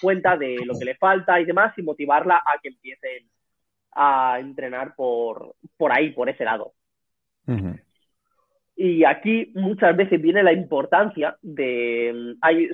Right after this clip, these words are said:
Speaker 1: son, son dos cosas las que quiero mencionar. La importancia de tener hobbies que sean actividades físicas,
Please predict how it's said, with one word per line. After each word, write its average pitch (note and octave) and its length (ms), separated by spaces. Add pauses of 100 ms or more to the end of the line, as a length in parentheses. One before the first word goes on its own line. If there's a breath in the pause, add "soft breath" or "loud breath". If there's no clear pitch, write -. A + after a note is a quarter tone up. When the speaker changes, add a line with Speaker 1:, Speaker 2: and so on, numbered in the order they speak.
Speaker 1:
son, D3 180 (100)
son F3+ 160
dos F3+ 120
cosas D#3 220
las C#3 100
que D3+ 80
quiero C3 160
mencionar. A#2+ 440
La B2+ 120
importancia D3+ 580
de B2+ 80
tener C#3+ 380
hobbies G3 420 (640)
que C3 680
sean D#3 420 (180)
actividades D3+ 560
físicas, D3+ 380